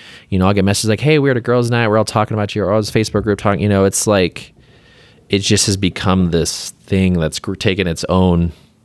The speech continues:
you know, like, the other day, this is the, this is one of the coolest things. So not only is it patients, but I was at my mom's restaurant with, at the, at a, another business, a d-, dinner meeting,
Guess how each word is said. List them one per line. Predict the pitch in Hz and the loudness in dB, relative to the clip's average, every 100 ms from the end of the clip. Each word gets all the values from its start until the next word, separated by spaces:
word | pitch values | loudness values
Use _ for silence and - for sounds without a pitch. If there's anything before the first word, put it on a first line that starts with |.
| _ - | _ -6
you | 87 | 0
know, | 87 90 | 2 2
like, | 95 85 - - - - - - - | 2 -2 -8 -20 -20 -20 -20 -20 -4
the | - | 0
other | 120 | 2
day, | 113 101 | 4 2
this | 104 123 | 0 0
is | 135 | -2
the, | 117 - - | -4 -6 -2
this | 147 143 | 0 0
is | 139 | -2
one | 131 120 | -2 -2
of | |
the | 113 | -2
coolest | 120 98 - | -2 -2 -2
things. | 87 90 | -4 -2
So | 143 | 0
not | 147 170 | 2 2
only | 190 180 | 2 2
is | 143 | 0
it | |
patients, | 127 120 123 | 0 -2 -2
but | 113 110 | 0 2
I | 110 | 2
was | 120 110 | 2 0
at | 107 | 0
my | 107 | 0
mom's | 101 98 | 0 0
restaurant | 95 - 98 92 | 0 0 0 2
with, | 92 - | -2 -2
at | 98 | 0
the, | 90 85 | 0 0
at | 90 | 0
a, | 87 87 - | -2 -4 -2
another | 87 85 | 2 2
business, | 82 82 90 - | 0 -2 -4 -4
a | 87 | -4
d-, | - | -4
dinner | 90 95 101 | -2 0 2
meeting, | 90 82 92 | 2 0 -4